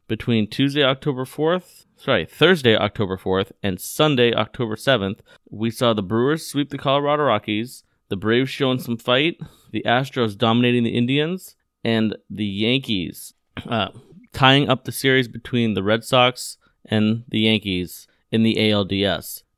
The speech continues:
As of today, Tuesday, October ninth, the Dodgers have won their series three games to one against the Braves. The Astros have swept the Indians three games to none. And the Red Sox are up two games to one in the A L D S after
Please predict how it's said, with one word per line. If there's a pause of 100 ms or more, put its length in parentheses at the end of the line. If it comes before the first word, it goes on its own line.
As
of
today,
Tuesday, (220)
October
ninth, (200)
the
Dodgers
have
won
their
series
three
games
to
one
against
the
Braves. (240)
The
Astros
have
swept
the
Indians (100)
three
games
to
none. (420)
And
the
Red
Sox (400)
are
up
two
games
to
one
in
the
A
L
D
S
after